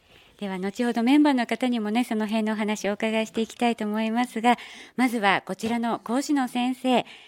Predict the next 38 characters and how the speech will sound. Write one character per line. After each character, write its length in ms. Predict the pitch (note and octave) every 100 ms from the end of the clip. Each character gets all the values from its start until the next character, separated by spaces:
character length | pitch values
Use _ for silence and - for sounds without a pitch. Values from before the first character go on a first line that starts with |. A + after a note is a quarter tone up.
| -
岩 240 | - G#3+ D#4+
藤 340 | F4 B3+ G#3+
澄 320 | D3 F#3 G#3+
江 60 | D4+
先 240 | E4 F4+
生 160 | F#4 G4
に 100 | F4
お 40 |
話 300 | C4+ A3 A3 G3+
を 20 |
お 20 |
伺 200 | G3+ G#3
い 40 | G#3+
い 40 |
た 80 | A3+
し 140 | A#3
ま 160 | A3+ B3+
し 100 | -
た。 180 | A#3+ - - - -
今 100 | B3+
日 40 | G#3+
は 60 |
お 60 | F#3
忙 280 | A3 C4 C4
し 160 | -
い 40 | C4+
中、 240 | D4+ D4
あ 60 | B3+
り 100 | B3+
が 120 | E4
と 100 | E4
う 20 | C#4
ご 80 |
ざ 120 | C4 C4
い 80 |
ま 140 | B3+ D4+
し 60 |
た。 200 | - C#4+